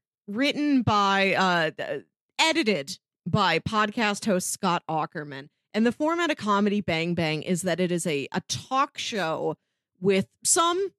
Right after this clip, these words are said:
you know, d-, real celebrity comedian guests, but mostly people playing very ridiculous improv characters. And a lot of the same characters will repeat over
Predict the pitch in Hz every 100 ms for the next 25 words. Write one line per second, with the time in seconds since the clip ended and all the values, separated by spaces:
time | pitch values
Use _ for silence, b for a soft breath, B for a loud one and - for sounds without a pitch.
0 | _ _ 277 262 247 277 254 277 311 302
1 | 240 - 277 240 226 240 233 - 220 220
2 | 214 202 196 170 170 - - - _ _
3 | 240 233 262 269 - 285 262 214 240 220
4 | 220 - 214 196 156 139 _ _ 165 185
5 | 208 196 190 165 180 175 165 180 160 -
6 | 151 139 127 90 - - 95 - _ -
7 | - - - _ _ _ 190 190 170 -
8 | - 202 233 240 247 247 - 226 208 214
9 | 196 196 180 190 180 175 - - 214 -
10 | - _ _ _ _ _ 247 269 247 285
11 | 285